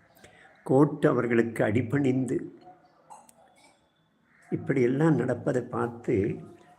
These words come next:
மனசு வெதும்பிய நிலையில ஒரு பெரிய ஒரு மாற்றம், தூரத்து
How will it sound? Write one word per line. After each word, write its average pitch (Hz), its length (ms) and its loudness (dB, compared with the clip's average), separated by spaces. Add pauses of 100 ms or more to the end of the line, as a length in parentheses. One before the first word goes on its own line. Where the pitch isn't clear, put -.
(180)
மனசு 117 500 -2
வெதும்பிய 135 460 4
நிலையில 120 640 -2 (2000)
ஒரு - 180 -4
பெரிய 117 500 0
ஒரு 104 200 0
மாற்றம், 104 640 -4 (880)
தூரத்து 151 1000 2